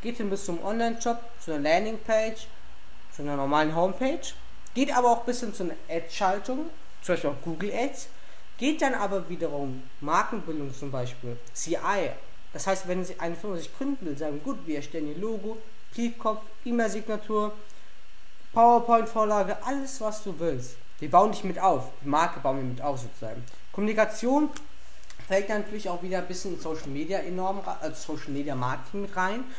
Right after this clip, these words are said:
Dort wird sehr viel kommuniziert. Kreation ist natürlich, fängt an bei Grafikdesign oder einer Erstellung einer Visitenkarte oder auch wiederum Logo. Und digitale Lösung,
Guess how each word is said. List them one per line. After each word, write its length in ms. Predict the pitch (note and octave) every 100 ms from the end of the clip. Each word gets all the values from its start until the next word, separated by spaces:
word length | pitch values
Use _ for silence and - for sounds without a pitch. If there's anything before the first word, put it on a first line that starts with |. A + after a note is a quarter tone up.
| - -
Dort 180 | D#3 C3+
wird 100 | C3
sehr 140 | C#3
viel 240 | B2+ E3+ F3+
kommuniziert. 640 | - G3+ G3+ - C4+ - - - - -
Kreation 560 | F#3 A3 A3 - A#3+ A#3
ist 120 | A3
natürlich, 540 | A3 - A3+ G#3+ - - - - -
fängt 200 | F#3+ E3
an 160 | F3+
bei 180 | D#3+ D3+ D3 -
Grafikdesign 880 | D#3 D#3+ - F3 F3 D3+ D3 D3+ E3 D#3+
oder 160 | D3
einer 160 | C#3 C#3
Erstellung 380 | C3+ D#3 D3 C#3+
einer 280 | C#3 C3+
Visitenkarte 720 | C#3 C3+ F#3 F#3 E3 E3 D3+ D#3+
oder 140 | E3
auch 100 | D3
wiederum 340 | C#3 C3 B2+ B2
Logo. 560 | C#3 D3 D3+ E3 A3 C#4+ - - - -
Und 220 | F3 G3+
digitale 480 | A#3+ C4 A3+ G3+ F3
Lösung, 440 | F3+ B3+ B3+ C#4